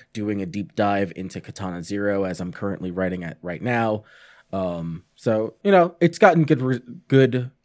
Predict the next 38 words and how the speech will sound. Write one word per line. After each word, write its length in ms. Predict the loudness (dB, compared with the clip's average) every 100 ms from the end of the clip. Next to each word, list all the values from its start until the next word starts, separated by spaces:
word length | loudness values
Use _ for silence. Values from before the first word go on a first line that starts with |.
| _ _
uh, 180 | -6 -6
feedback 640 | -6 -10 -8 -4 -6 -6 -14
thus 300 | -8 -6 -6
far. 340 | -6 -4 -2 -2
It's 120 | -2
not 280 | 0 0 0
nearly 320 | -2 0 0
as 120 | -2
popular 420 | -2 -4 -2 -2
as 100 | -2
my 120 | -4 -6
Guilty 260 | -8 -8
Gear 160 | -6 -4
videos, 400 | -4 -2 -4 -4
but 100 | -8
I 40 |
think 200 | -8 -10
that 120 | -12 -14
just 180 | -14
comes 240 | -12 -12 -10
down 240 | -12 -12
to 420 | -12 -10 -8 -10 -14 -20 -20 -20 _ -6
it's 180 | -6 -6
fucking 380 | -2 -2 -2 -4
Guilty 320 | -4 -4 -6
Gear 300 | -2 0 0
and 160 | -2 -10
it's 140 | -12
really 260 | -10 -8 -6
hot 260 | -6 -6
right 200 | -6 -6
now. 340 | -8 -8 -8 -10
And 120 | -10
I'm 180 | -14 -14
usually 400 | -14 -12 -10 -10
getting 400 | -8 -8 -8 -12
probably 460 | -10 -8 -8 -8 -8
about 400 | -8 -8 -8